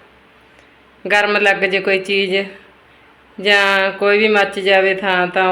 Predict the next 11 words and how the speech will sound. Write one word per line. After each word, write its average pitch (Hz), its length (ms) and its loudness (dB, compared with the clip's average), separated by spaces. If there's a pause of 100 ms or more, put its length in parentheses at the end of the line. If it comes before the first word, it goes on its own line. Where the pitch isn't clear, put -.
ਉਸ 180 100 -6
ਥਾਂ 185 300 -2
'ਤੇ 180 160 -2
ਲਾਉਣ 175 300 0
ਵਾਸਤੇ 180 440 0
ਆਪਾਂ 180 220 -4
ਦਵਾਈ 180 360 -4
ਤਿਆਰ 180 320 0
ਕਰ 175 240 -4
ਰਹੇ 190 180 -6
ਹਾਂ। 208 60 -12